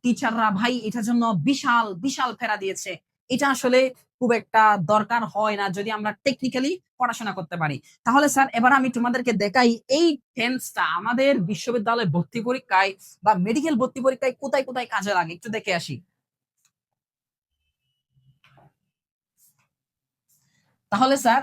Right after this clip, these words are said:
আমাদের টেন্স দুইভাবে পরীক্ষায় আসতে পারে। দুইভাবে পরীক্ষায় আসার মধ্যে প্রথম যে পার্টটা,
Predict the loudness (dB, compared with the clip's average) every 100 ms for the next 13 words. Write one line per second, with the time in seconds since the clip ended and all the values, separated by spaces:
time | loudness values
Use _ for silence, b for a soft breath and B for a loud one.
0 | 0 0 2 2 4 4 2 _ _ _
1 | _ _ -2 -2 -4 -8 -14 _ -6 0
2 | 2 2 2 0 0 -4 -2 -6 -4 -2
3 | -2 -6 _ _ _ _ _ -4 0 2
4 | 2 2 0 2 0 0 -2 -2 0 -2
5 | -2 -2 -4 -2 -4 -2 -4 -2 -2 -2
6 | 0 4 4